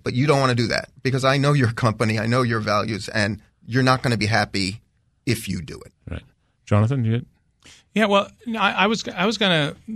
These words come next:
Speaker 3: talk just a little bit more on this, on the question of is it legal, because it, it is a question we frequently get.
Speaker 2: Yeah.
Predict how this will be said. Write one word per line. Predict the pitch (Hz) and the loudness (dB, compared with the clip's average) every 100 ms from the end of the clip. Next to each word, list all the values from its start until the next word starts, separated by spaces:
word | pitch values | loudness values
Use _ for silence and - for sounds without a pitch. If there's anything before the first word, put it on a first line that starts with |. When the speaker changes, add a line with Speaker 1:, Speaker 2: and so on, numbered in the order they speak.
| 185 - | -12 -2
Speaker 3:
talk | 143 196 | -2 -2
just | 170 160 147 | -6 -4 0
a | |
little | 165 165 | 2 2
bit | 151 | 2
more | 143 135 | 2 2
on | 127 | 4
this, | 120 113 | 2 -2
on | - 127 | -4 -4
the | |
question | 123 185 156 127 | 0 0 0 -2
of | - | -2
is | 139 | -2
it | 120 | -2
legal, | 143 135 113 107 | 0 0 -2 0
because | 131 127 | 2 2
it, | 160 - | 2 2
it | |
is | 190 226 | 2 2
a | |
question | - 175 196 156 123 | 0 0 2 2 2
we | |
frequently | 120 - 170 143 139 | 0 0 -2 -2 -2
get. | 113 120 123 | 0 2 2
Speaker 2:
Yeah. | - | -2